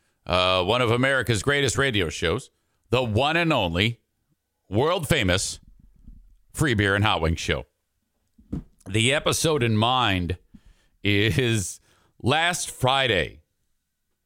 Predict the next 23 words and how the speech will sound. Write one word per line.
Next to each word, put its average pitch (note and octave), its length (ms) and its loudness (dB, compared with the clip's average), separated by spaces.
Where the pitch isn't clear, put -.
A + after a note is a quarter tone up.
of D#2+ 180 -2
their F#2+ 220 2
show. C2+ 400 -2
And, G#2 300 2
uh, F2+ 380 2
I A#2 140 2
took - 360 -4
notes. B2+ 760 -2
Uh, C#2+ 240 0
I E2+ 160 2
was G#2 160 0
driving C3 500 0
from, G2 560 0
um, D2 500 0
up F2+ 360 -6
north, G#2 440 -2
you C#2+ 100 -10
know, C2 220 -12
back F2+ 240 0
home E2 320 0
for E2+ 120 -2
the D#2 80 0
wedding. E2+ 340 0